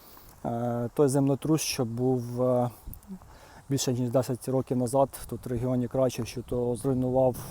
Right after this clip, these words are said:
весь центр міста, тут околиці також. І загинуло щось більше ста п'ятдесяти чоловік. І тут часто бувають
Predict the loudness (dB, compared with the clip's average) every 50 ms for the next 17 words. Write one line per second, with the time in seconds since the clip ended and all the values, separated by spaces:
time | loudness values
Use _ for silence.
0 | -14 -14 -14 -14 -8 -2 0 0 0 0 0 0 0 0 0 0 -2 0 0 0
1 | 0 0 -2 -4 -8 -8 -8 -8 -8 -8 -6 -2 0 2 2 2 0 -2 -4 -8
2 | -8 -6 -4 -4 -4 -4 -4 -6 -10 -14 -16 -16 -18 -18 -20 -18 -16 -14 -14 -14
3 | -14 -10 -6 -2 0 0 2 2 2 0 0 0 -2 -2 -2 0 0 0 2 0
4 | 0 -2 -4 -6 -8 -8 -4 -4 -4 -2 -4 -6 -4 -2 0 0 0 -2 -4 -4
5 | -6 -6 -6 -6 -6 -6 -4 -2 0 0 0 0 -2 -4 -8 -16 -14 -14 -14 -14
6 | -12 -12 -14 -14 -14 -14 -12 -8 -8 -4 -2 -2 -2 4 8 8 8 8 6 2
7 | 0 0 2 2 2 0 0 0 0 2 4 4 4 4 2 0